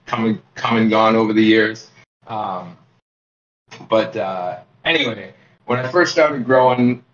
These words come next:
I set out with a few goals and I started tweaking and decided to try some things. And a few years ago, when I found the Sohum soil, I kinda fell into a nice groove, man. And I haven't,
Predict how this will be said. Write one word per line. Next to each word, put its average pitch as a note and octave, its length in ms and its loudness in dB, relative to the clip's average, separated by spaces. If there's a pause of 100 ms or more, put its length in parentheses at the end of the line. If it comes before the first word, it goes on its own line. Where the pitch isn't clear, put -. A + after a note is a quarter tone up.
(180)
I A#2 60 -4
set C3+ 260 0
out B2+ 140 2
with A#2 180 -6
a - 40 -20
few C3 160 -2
goals A2+ 460 0
and G2+ 140 -10
I F#2+ 220 -6 (500)
started A#2 340 -6
tweaking B2+ 340 -2 (140)
and F#2+ 80 -8
decided B2+ 360 -2
to A#2 60 -12
try A#2 280 -6
some A2+ 200 -16
things. A#2 400 -2
And G2 160 -12 (340)
a B2 80 -16
few E3 220 -2
years E3+ 280 4
ago, E3 280 6
when C#3 160 0
I B2+ 80 0
found C#3 520 -4
the B2 60 -8
Sohum D#3 600 -2
soil, G#2+ 680 -4 (380)
I A2+ 60 -20
kinda - 420 -12
fell D3+ 240 0
into C#3+ 320 -4
a B2 60 -4
nice C3+ 320 -6
groove, C3+ 400 0
man. G#2+ 240 -6
And G2+ 100 -16
I A2+ 100 -10
haven't, D3+ 440 -8